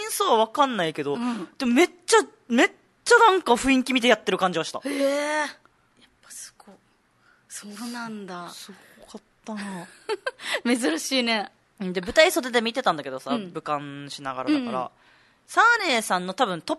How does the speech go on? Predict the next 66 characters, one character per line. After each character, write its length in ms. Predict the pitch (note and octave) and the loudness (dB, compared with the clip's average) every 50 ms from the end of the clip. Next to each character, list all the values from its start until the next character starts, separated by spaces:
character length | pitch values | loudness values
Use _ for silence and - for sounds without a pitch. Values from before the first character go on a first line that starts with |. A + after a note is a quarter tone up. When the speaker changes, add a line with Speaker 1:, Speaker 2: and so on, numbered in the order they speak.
| - _ - | -6 _ 2
Speaker 1:
拍 180 | G4 G4 G4 | 4 4 6
子 140 | F#4+ G4 F#4+ | 4 2 0
も 120 | F4+ F#4 F#4 | 0 2 4
な 100 | F4 C4+ | 4 4
い 80 | G3 | 4
ボ 120 | F3 D3+ D#3+ | 2 0 -4
ケ 280 | - - C#3+ - - - _ | -2 -4 -6 -6 -6 -10 _
が 260 | - A#3 A3+ G#3+ F#3 | -8 -6 0 2 2
あ 20 | - | 2
っ 60 | - - | 2 2
た 80 | C#4+ | -2
ん 60 | C4 G#3+ | -2 -2
で 60 | - | -4
す、 40 | - | -6
Speaker 2:
う 80 | - | -6
ん。 0 | |
Speaker 1:
ア 40 | E3+ | -2
ド 120 | E3 F3+ | 0 0
リ 80 | E3+ E3 | 0 0
ブ 140 | C#3+ C#3+ C#3 | -2 -4 -6
で。 140 | C3+ C3 - | -8 -8 -8
Speaker 2:
う 60 | - G#3+ | -10 -10
ん。 200 | G#3 A3+ G#3+ - | -8 -8 -10 -10
Speaker 1:
そ 120 | - - G4 | -6 -4 0
し 60 | - | 4
た 80 | - A#3+ | 4 4
ら 60 | G#3 | 4
モ 160 | G#3 B3 D#4 | 2 0 0
ー 40 | F4+ | 0
リ 80 | D4 C4 | -2 0
ー 20 | |
さ 80 | - F3+ | -2 -2
ん 100 | E3+ E3 | -2 0
動 180 | - B3+ D4+ | 2 2 4
揺 160 | E4+ E4+ F4 F4 | 4 4 4 2
し 100 | E4+ E4 | 2 -2
な 60 | C4 G#3 | -2 -2
が 80 | E3 | -2
ら 60 | D3+ | -4
シ 200 | D3 - - D4 | -2 -2 -2 -2
ン 60 | F#4 F#4+ | -2 -2
プ 100 | F4+ C4 | -2 -2
ル 80 | G#3 | -2
に 120 | F3 D#3+ C#3+ | -2 -2 2
「な 120 | D#3+ G3+ | 4 4
ん 100 | A#3+ C#4+ | 6 6
で 60 | E4+ G4+ | 8 8
よ 120 | F4 A3 | 8 8
や」 100 | F3 D#3 | 6 4
っ 20 | D#3 | 2
て 120 | - - F#4 | 2 2 6
言 40 | |
お 40 | A#4+ | 8
う 20 | A#4 | 8
か 120 | G#4+ - | 8 10
っ 40 | - | 8
た 120 | A#4 F4+ | 6 6
ら 60 | D4 | 6
さ。 180 | F4 C5 - - - | 4 4 4 4 2
Speaker 2:
<laughs> 60 | C5 - - - C5+ - - A#4+ A#4+ - - C5 C5 - - - - - - - - - | 0 2 0 -2 -2 0 -4 -6 -6 -6 -10 -12 -12 -8 -8 -8 -8 -8 -12 -14 -4 2
Speaker 1:
や 120 | - D#4 | 2 4
っ 20 | C#4+ | 6
ぱ 60 | - G4+ | 6 6
り、 80 | G4+ | 6
や 60 | F4 | 6
っ 40 | - | 4